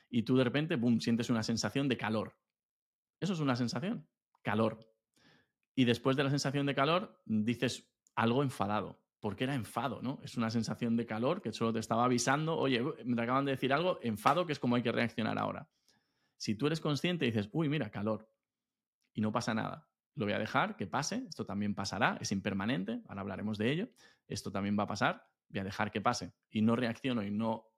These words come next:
ataco a la otra persona. Eso es meditar. Eso es ser consciente, ¿no? Tener ese espacio y darte cuenta de, "Uy, mira estas sensaciones".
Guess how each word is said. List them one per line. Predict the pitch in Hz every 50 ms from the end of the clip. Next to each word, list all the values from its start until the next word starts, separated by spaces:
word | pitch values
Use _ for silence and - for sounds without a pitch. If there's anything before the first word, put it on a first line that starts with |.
| _ -
ataco | 113 117 - 120 110 101 101 - - _ -
a | - 107
la | 104
otra | 101 107 107 104 -
persona. | 98 - - 107 92 85 - - _ _ _ _ _ _ _ - - - - - _ _ _ _
Eso | - 139 139 - - 120 113 120
es | 120 110 - -
meditar. | - 107 104 101 98 92 107 92 85 - - _ _ _ _ _ _ _ _ _ _ _ _ _ _
Eso | - 113 - - 104
es | 117 113
ser | - - 104 107
consciente, | - - 92 104 104 - - 110 113 107 104 101 - -
¿no? | - 131 -
Tener | - 98 104 107 113
ese | 117 - 104
espacio | 92 - - - 113 123 143 - 156 156
y | 139
darte | 117 113 110 - 104
cuenta | - 117 117 123 151 139 113
de, | 107 -
"Uy, | - 160 143
mira | 127 139 175 -
estas | 117 - 127 -
sensaciones". | - 117 110 - 110 - - - 71 71 - - - _